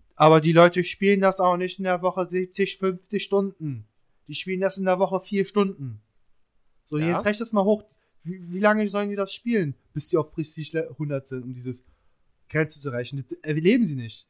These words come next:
Speaker 1: Die haben die fünfzehn Euro gezahlt, dachten, okay, habe ich ein bisschen Geld gespart. In Wirklichkeit haben sie da eher sogar Geld verloren, weil die zwei Stunden, die
Speaker 2: Hä?
Speaker 1: die sie halt quasi in der Demo vielleicht verbracht hätten,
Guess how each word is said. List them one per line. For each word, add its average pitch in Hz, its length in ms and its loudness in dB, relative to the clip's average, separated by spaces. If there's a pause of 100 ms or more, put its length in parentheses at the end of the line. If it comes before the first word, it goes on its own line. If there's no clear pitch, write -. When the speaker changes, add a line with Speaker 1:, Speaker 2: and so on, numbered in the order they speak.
(120)
Speaker 1:
Die - 140 -14
haben 190 160 4
die 190 80 0
fünfzehn 202 340 -8
Euro 175 300 0
gezahlt, 170 560 0
dachten, 185 320 -2
okay, 185 340 0 (240)
habe 147 220 0
ich - 80 -6
ein 175 80 -8
bisschen 170 180 -6
Geld 190 220 0
gespart. 143 260 -6
In 139 180 -6
Wirklichkeit 180 380 2
haben 156 200 -2
sie 151 100 -8
da 143 200 0 (200)
eher 147 240 4
sogar 147 200 0
Geld 151 200 -2
verloren, 151 260 0
weil 131 140 -4
die 131 140 -16
zwei 156 200 -4
Stunden, 156 400 -6 (280)
die 147 60 -6
Speaker 2:
Hä? 302 120 -4 (840)
Speaker 1:
die 160 100 2
sie 165 200 2
halt 175 260 8
quasi 170 400 0
in 160 60 -4
der 156 120 -2
Demo 220 300 2
vielleicht 147 240 -8
verbracht 131 380 -16
hätten, 120 340 -18